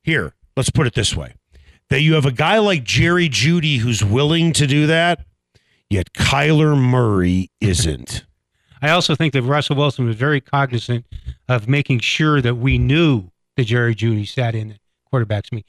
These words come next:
Speaker 2: He didn't mention that just out of passing.
Speaker 1: Nope.
Speaker 2: That's something that, to get it out there in the public, to have the fandom and the media know that Jerry Jeudy maybe has turned a little bit of a page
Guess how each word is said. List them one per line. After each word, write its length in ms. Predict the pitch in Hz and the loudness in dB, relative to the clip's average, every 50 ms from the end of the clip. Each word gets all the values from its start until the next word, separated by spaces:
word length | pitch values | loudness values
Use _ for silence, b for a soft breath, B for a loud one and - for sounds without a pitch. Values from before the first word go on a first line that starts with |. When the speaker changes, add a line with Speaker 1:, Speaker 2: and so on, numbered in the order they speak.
| _ _ _ | _ _ _
Speaker 2:
He 80 | 269 | 0
didn't 200 | 262 247 208 151 | 2 2 4 4
mention 300 | 135 139 131 123 - 135 | 4 2 0 0 0 -2
that 160 | 120 117 110 104 | -2 -2 -4 -4
just 240 | 110 117 110 - | -6 -6 -6 -4
out 140 | 131 110 101 | -8 -8 -8
of 80 | 95 _ | -10 _
passing. 400 | _ - 113 101 92 - _ _ _ _ _ | _ -14 -14 -14 -16 -20 _ _ _ _ _
Speaker 1:
Nope. 220 | 120 151 175 170 _ _ _ _ _ _ - | 0 0 0 0 _ _ _ _ _ _ -6
Speaker 2:
That's 140 | 135 127 - | -6 -6 -4
something 360 | - - 165 151 _ 160 147 | -4 -4 -4 -2 _ -4 -2
that, 180 | 131 131 123 117 _ _ _ _ _ _ _ _ | -2 -4 -4 -4 _ _ _ _ _ _ _ _
to 100 | - 123 | -6 -2
get 180 | 107 139 160 | 0 0 0
it 100 | 156 156 | 2 2
out 220 | 147 147 147 143 _ | 2 2 0 0 _
there 180 | 143 135 131 | -2 0 0
in 120 | 135 151 156 | 0 0 0
the 80 | 143 | 0
public, 420 | - _ 147 147 139 139 143 - _ | -2 _ -2 0 0 0 -2 -4 _
to 160 | _ 127 120 | _ -4 -2
have 280 | 98 127 131 127 123 - _ _ _ _ _ _ _ | 0 0 0 0 -2 -4 _ _ _ _ _ _ _
the 60 | - | -12
fandom 580 | 110 _ - 147 143 143 143 139 139 139 139 135 | -8 _ -2 0 0 2 2 2 2 0 0 0
and 160 | 135 135 135 135 | 0 0 2 2
the 40 | |
media 420 | 135 127 135 143 139 131 127 123 123 | 2 2 2 2 2 2 2 2 2
know 400 | 120 120 127 135 135 131 127 127 | 0 0 2 2 2 2 0 0
that 240 | - 123 117 - _ | -2 -4 -6 -6 _
Jerry 300 | _ - 131 131 127 123 117 | _ -2 0 0 2 0 0
Jeudy 360 | 110 120 127 123 120 123 110 _ _ _ _ _ _ | 0 0 0 0 0 -2 -4 _ _ _ _ _ _
maybe 220 | 151 175 185 185 | -2 0 2 2
has 120 | 160 139 - | 0 0 -2
turned 220 | - - 165 151 | -2 -2 0 0
a 60 | 139 | 0
little 260 | 127 123 143 156 156 147 | 0 2 2 2 0 2
bit 160 | 139 143 143 | 0 0 0
of 100 | 139 127 | 2 0
a 100 | 131 117 | -2 -4
page 500 | _ _ 143 131 123 120 117 110 - | _ _ -2 0 0 -2 -2 -4 -10